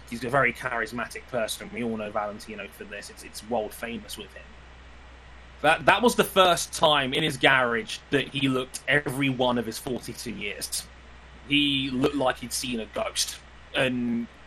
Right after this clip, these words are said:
quite rightly so. It was, it was terrifying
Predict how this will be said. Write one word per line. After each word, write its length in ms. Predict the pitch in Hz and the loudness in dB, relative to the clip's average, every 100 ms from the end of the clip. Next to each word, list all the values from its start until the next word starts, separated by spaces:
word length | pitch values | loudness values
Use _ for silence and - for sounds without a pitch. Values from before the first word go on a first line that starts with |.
| - - - | -20 -20 -10
quite 300 | - 156 131 | 2 4 6
rightly 440 | 135 127 110 113 104 | 6 4 2 -6 -4
so. 300 | - 98 104 | -2 -2 -4
It 160 | 113 | -6
was, 360 | 123 117 110 - - - - - - - - - - | -2 -4 -4 -10 -14 -20 -20 -20 -20 -18 -18 -12 -4
it 80 | 135 | -2
was 200 | 123 - | -2 -4
terrifying 840 | - - 143 131 110 - 101 90 | -8 -2 0 0 -2 -4 -6 -8